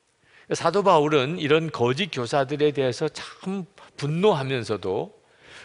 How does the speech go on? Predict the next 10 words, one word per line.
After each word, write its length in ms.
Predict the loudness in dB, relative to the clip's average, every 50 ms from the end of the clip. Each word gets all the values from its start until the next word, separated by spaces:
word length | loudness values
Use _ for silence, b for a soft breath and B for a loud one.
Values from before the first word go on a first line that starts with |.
| B
그런 420 | B 4 6 6 6 6 4 -2 -6
거짓 520 | -4 0 0 2 2 0 -2 -6 -6 -6
교사의 540 | -4 -4 -4 -4 -4 -4 -2 2 2 2 2
말에 480 | 2 2 0 2 2 2 2 2 2 0
흔들리는 920 | 0 -2 -4 -6 -6 -4 -2 -2 -2 -2 -2 -2 0 0 0 -2 -4 -10 B B B B
골로새 460 | B 2 2 2 2 0 0 -2 -4
교인들에 600 | -4 -2 -4 -2 -2 -2 -2 -2 -2 2 4 4 4
대해서도 520 | 4 2 -2 -2 -4 -6 -6 -6 -4 -2
너무나 340 | -2 -2 -4 -2 -4 -4 -4
답답해 640 | -4 -6 -10 -10 -8 -6 -6 -6 -2 -2 -4 -4